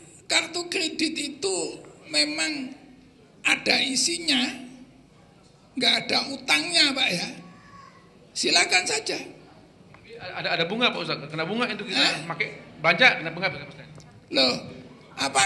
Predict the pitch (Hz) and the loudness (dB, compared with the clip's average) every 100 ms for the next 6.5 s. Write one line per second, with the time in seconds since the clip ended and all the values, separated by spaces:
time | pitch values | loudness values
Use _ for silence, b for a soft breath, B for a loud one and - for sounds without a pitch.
0 | - - 349 349 - 359 320 - - - | 4 2 4 4 6 6 2 -4 -16 -20
1 | - - - - - - - - - - | -14 -14 -14 -18 -20 -20 -20 -20 -20 -20
2 | - - - - - - - 359 349 320 | -20 -20 -20 -20 -18 -8 -2 0 2 0
3 | 320 320 320 330 - 156 - 180 165 - | 0 -4 -4 0 0 0 -2 -2 -2 -2
4 | - - - - - - - - - - | -2 0 -2 -2 -2 0 0 -2 -2 -6
5 | - - - - - - - - 427 - | -8 -12 -14 -16 -18 -18 -12 -4 -2 -2
6 | - - 165 151 104 | -2 -2 0 -2 -2